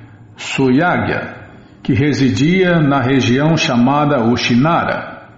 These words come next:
Quando o rei foi morto, suas rainhas, dominadas pelo pesar, receberam instruções às quais Hiranyakashipu citou para os seus sobrinhos.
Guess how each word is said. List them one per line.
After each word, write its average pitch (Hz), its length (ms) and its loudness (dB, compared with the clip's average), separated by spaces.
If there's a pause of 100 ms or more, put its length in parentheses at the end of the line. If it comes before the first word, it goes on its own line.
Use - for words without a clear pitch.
(1500)
Quando 202 280 0
o 175 40 2
rei 190 180 2
foi 190 280 2
morto, 160 500 0
suas 180 320 0
rainhas, 160 500 2
dominadas 165 560 2
pelo 156 300 -2
pesar, 131 1120 -2
receberam 170 720 0
instruções 165 880 0
às 143 220 -2
quais 160 480 0
Hiranyakashipu 151 960 0
citou 151 580 -2
para 135 160 -2
os 131 80 -2
seus 113 240 -2
sobrinhos. 135 800 -2